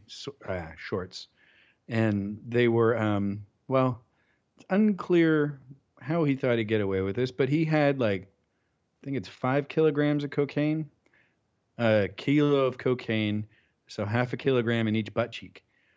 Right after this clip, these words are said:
He had, like, a basically a whoopee cushion looking thing, um, full of coke strapped to each cheek, and he tried to walk through the airport like that.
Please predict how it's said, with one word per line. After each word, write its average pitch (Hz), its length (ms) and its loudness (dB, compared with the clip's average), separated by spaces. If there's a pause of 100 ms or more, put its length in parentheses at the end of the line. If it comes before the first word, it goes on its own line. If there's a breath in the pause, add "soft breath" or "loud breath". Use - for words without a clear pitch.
(340)
He 110 80 -4
had, 110 220 0
like, 104 200 0
a 95 200 0
basically 107 520 -2
a 101 80 0
whoopee 101 500 -4
cushion 104 360 -2
looking 95 260 -4
thing, 95 380 -2 (960)
um, 92 480 -2 (460 soft breath)
full 123 220 2
of 104 100 0
coke 110 320 2
strapped 110 400 -2
to - 100 -14
each 110 220 -8
cheek, 101 400 -6 (720)
and 107 140 -6
he 101 80 -4
tried 104 260 -2
to 101 80 -4
walk 101 260 0
through 110 140 -2
the 98 120 0
airport 95 340 -4
like 85 180 -14
that. 78 160 -12